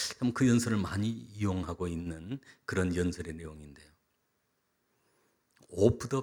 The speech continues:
people, by the people, for the people 해서 국민의, 국민에 의한, 국민을 위한 정부를 만들겠다는 것입니다.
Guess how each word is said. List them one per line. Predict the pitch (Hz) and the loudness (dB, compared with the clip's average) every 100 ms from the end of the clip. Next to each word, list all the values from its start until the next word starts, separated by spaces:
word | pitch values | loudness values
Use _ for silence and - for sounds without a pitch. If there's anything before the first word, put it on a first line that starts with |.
| - | -4
people, | - 123 - - 117 110 107 110 - _ | -6 -6 -6 -4 -2 -2 -8 -16 -20 _
by | - 107 120 143 | 2 4 4 4
the | 143 143 - | 0 0 -4
people, | 123 117 - 113 101 101 - _ _ _ - | -8 -8 -8 -6 -6 -10 -18 _ _ _ -10
for | - 202 196 | 0 0 2
the | 160 - | -4 -6
people | - 123 - 120 110 | -8 -8 -2 -2 2
해서 | 123 - 95 - _ _ _ _ _ - - | 0 -2 -8 -12 _ _ _ _ _ -20 2
국민의, | 120 127 127 120 104 85 - - _ _ _ - | 8 10 12 10 8 4 -8 -20 _ _ _ -6
국민에 | - 156 160 165 160 | 4 6 8 10 10
의한, | 143 143 214 165 127 104 - - - - - | 8 10 12 12 6 0 -2 -18 -20 -20 0
국민을 | - 208 269 277 262 240 226 190 | 12 12 12 12 12 12 8 8
위한 | 139 147 120 117 101 90 - - - _ _ _ _ | 8 8 8 6 2 0 -12 -20 -20 _ _ _ _
정부를 | - 101 101 82 82 92 131 - _ - | -4 0 0 -2 -4 -4 -8 -20 _ -6
만들겠다는 | - 85 76 - 101 - 87 87 | -4 -4 -6 -12 -14 -14 -20 -18
것입니다. | - - - | -14 -14 -14